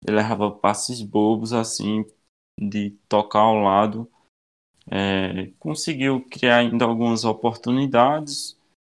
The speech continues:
é, na, num chute de fora da área,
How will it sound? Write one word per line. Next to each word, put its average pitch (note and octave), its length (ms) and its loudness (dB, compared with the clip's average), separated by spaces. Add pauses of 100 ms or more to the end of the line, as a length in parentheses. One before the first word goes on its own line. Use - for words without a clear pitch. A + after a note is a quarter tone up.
(300)
é, G#2 280 0
na, A2 400 0 (240)
num A2 260 2
chute A2+ 360 -4
de G#2 80 -6
fora G#2+ 320 -2
da A#2 140 0
área, A#2 640 2